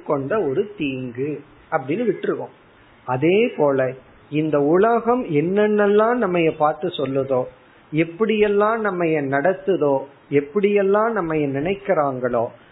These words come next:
அப்படி நினைக்க, அப்படி சொல்ல, அப்படி அவர்கள் நடந்து கொள்ள நான்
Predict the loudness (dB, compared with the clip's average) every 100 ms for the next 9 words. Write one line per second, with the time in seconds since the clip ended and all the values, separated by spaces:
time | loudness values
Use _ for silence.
0 | _ -2 -2 -2 0 2 2 2 2 2
1 | 0 -2 0 2 2 -2 -2 0 0 0
2 | -2 0 2 2 2 0 -4 -4 0 2
3 | 4 2 0 -2 -2 0 0 0 0 0
4 | 0 0 2 0 -2 -12 -14 -10 0 2
5 | 2 0